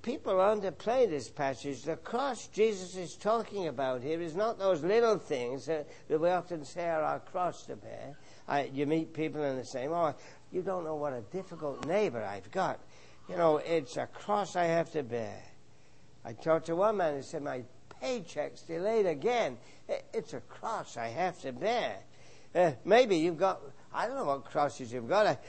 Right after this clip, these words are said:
one fellow said to me, "My cross is my mother-in-law." <laughs> Maybe you have to bear the boss's mother-in-law. Who knows? I gotta get that off the screen and say, look, what Jesus is talking about is not those crosses.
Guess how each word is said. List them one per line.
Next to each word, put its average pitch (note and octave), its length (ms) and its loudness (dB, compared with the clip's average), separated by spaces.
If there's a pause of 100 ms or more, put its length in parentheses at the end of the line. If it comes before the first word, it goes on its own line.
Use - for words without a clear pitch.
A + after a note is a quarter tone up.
(160)
one A3 220 10
fellow D#3+ 280 4
said D3+ 300 2
to D#3 100 -6
me, E3 140 6
"My G#3 260 6
cross D#3+ 400 2
is F#3+ 160 -2
my G#3 160 8
mother-in-law." G3+ 840 8
<laughs> - 1900 -2
Maybe B3+ 300 10
you C4 80 10
have A#3 200 10
to G#3+ 100 4
bear A#3 220 12
the G#3+ 100 10
boss's G#3+ 500 8
mother-in-law. A3+ 680 10
Who A#3 100 10
knows? A3 580 8 (300)
I B2 80 -4
gotta D3 260 2
get C3 200 0
that C3 160 2
off B2 240 0
the A2 80 -10
screen A2+ 380 -8
and A2 200 -8
say, A2+ 220 -6
look, B2+ 280 -4
what D3 240 -4
Jesus D3 360 -4
is A#2+ 160 -10
talking B2 300 -6
about A2 100 -10 (220)
is B2+ 100 -6
not D#3 200 2
those A#2+ 300 -2
crosses. - 600 -16